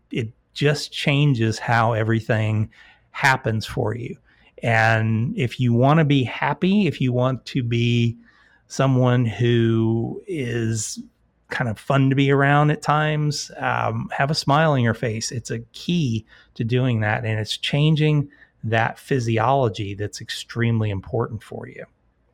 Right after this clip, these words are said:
So let's go into the next leg of the triad, of the triangle of mindset, profit mindset, um, is your focus. So focus and beliefs are absolute keys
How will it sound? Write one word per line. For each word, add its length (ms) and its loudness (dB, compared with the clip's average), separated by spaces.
So 180 0
let's 160 4
go 180 4
into 200 4
the 120 6
next 400 2
leg 560 2
of 300 2
the 60 0
triad, 640 2
of 120 0
the 80 -2
triangle 840 0
of 480 -2
mindset, 680 0
profit 380 0
mindset, 760 -6
um, 640 -2
is 640 2
your 320 2
focus. 720 -4
So 260 0
focus 520 0
and 160 2
beliefs 580 0
are 380 -2
absolute 800 -2
keys 760 0